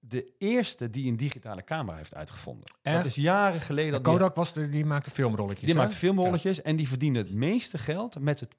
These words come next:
Speaker 1: papier
Speaker 2: Ja.
Speaker 1: waarop ze die foto's afdrukten.
Speaker 2: Oh ja, ik heb
Speaker 1: Nou,
Speaker 2: heel veel, ja.
Speaker 1: ongelooflijk. Dus die dachten, "Ja, ik heb wel die digitale camera, maar als we dat nu, zeg maar, vrijgeven, dan gaat dat ons dat heel veel geld schelen."
Speaker 2: Ja.
Speaker 1: Dus we laten dat lekker door iemand anders doen. Die hebben natuurlijk de hele strijd met die digitale camera's gewoon helemaal verloren.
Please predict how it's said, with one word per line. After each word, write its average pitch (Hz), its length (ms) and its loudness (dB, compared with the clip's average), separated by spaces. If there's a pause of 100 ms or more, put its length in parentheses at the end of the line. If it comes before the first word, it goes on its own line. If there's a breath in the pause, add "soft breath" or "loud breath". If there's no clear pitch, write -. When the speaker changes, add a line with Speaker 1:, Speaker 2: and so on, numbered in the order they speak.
Speaker 1:
papier - 520 -6
Speaker 2:
Ja. 185 260 4
Speaker 1:
waarop 156 320 0
ze - 120 -6
die 139 100 -4
foto's 123 320 -4
afdrukten. 107 540 -4
Speaker 2:
Oh 107 60 0
ja, 120 80 0
ik 95 60 -4 (200)
heb - 80 0
Speaker 1:
Nou, 95 140 0
Speaker 2:
heel 110 180 2
veel, 95 260 -4 (280)
ja. 95 120 -4
Speaker 1:
ongelooflijk. 98 600 0
Dus 131 200 0
die 143 400 -2
dachten, 190 360 0
"Ja, 101 320 0
ik 95 140 -8
heb 117 120 -2
wel 104 120 -2
die 104 100 -6
digitale 101 520 -4
camera, 104 420 -4
maar 107 120 -2
als 120 180 -2
we 123 80 -6
dat 104 140 -4
nu, 131 180 0
zeg 117 140 -2
maar, 98 160 -4
vrijgeven, 120 680 -2
dan 156 180 -10
gaat 78 160 -8
dat 85 100 -14
ons 82 140 -14
dat 90 120 -12
heel 87 140 -8
veel 92 100 -12
geld 147 260 -4
schelen." 95 280 -4
Speaker 2:
Ja. 104 60 4
Speaker 1:
Dus 139 100 2 (380 loud breath)
we 120 100 -2
laten 139 260 0
dat 107 100 -4
lekker 175 240 2
door 156 80 -2
iemand 131 260 -6
anders 120 260 -2
doen. 90 160 -6
Die 143 100 -4
hebben 170 180 -2
natuurlijk 131 280 -4
de 160 60 -2
hele 151 140 -4
strijd - 380 -4
met 127 80 -6
die 117 100 -8
digitale 107 500 -6
camera's 90 380 -6
gewoon 123 160 -6
helemaal 90 200 -4
verloren. 110 440 -8